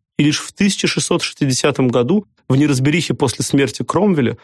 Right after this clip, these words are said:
Карла Второго снова призвали на трон из изгнания. Так что перед королем стояла совершенно понятная необходимость легитимизации, и ему оставалось только как можно скорее впустить золотушных больных в ворота своего дворца.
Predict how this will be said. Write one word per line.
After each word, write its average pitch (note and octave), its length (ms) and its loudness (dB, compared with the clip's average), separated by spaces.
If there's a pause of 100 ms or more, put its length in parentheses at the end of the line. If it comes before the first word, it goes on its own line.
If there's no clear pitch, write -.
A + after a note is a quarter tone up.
(180)
Карла D#3 280 2
Второго E3 380 0
снова E3+ 300 2
призвали D3 440 0
на C#3 140 2
трон C#3 240 0
из B2+ 200 0
изгнания. G#2 580 0 (1000)
Так D#3 160 0
что - 140 -2
перед D3+ 240 -2
королем E3+ 460 2 (160)
стояла F3 400 0
совершенно E3 540 0
понятная D#3+ 480 0
необходимость D#3 720 0
легитимизации, D#3 1000 0 (260)
и C#3+ 80 0
ему D3+ 220 4
оставалось E3 500 0
только F#3+ 320 -2
как D#3+ 180 0
можно D#3+ 240 2
скорее D#3 420 0 (140)
впустить - 560 -2
золотушных C3 560 0
больных C3+ 400 2 (260)
в B2+ 80 0
ворота C#3+ 340 2
своего B2 340 0
дворца. A#2 520 -2